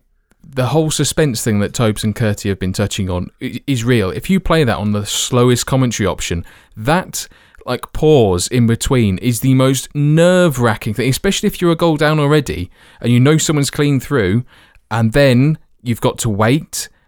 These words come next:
and wait and wait, and then it's either ecstasy or head in hands, as, as Tobes so accurately described. But the, <laughs> the thing that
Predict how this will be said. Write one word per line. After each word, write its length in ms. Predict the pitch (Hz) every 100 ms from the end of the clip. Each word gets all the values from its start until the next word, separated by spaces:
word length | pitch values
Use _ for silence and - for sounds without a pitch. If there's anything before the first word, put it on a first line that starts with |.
| _ -
and 240 | 104 98
wait 540 | 107 135 170 _ - - - _ _
and 280 | 123 107 101
wait, 480 | 120 165 - - - _ _ -
and 220 | 117 117
then 360 | 160 131 123 135
it's 160 | 131
either 180 | 127 127
ecstasy 600 | 135 143 - 120 - 110
or 340 | - 117 113 117 - - _ _ _ -
head 200 | 123 123
in 100 | 120
hands, 280 | 120 117 107
as, 180 | 107 -
as 280 | 113 107
Tobes 320 | - 117 110 -
so 240 | 117 107 - - - _ -
accurately 600 | 120 - 120 107 110 104
described. 720 | 104 - 127 87 78 78 - _ _ _ _ _ _ _ _ 123
But 300 | - 131 -
the, 240 | - 143 135 - - _ - - - _ _
<laughs> 720 | _ _ _ _ _ _ _
the 200 | 131 131
thing 300 | 123 - 190
that 220 | 165 120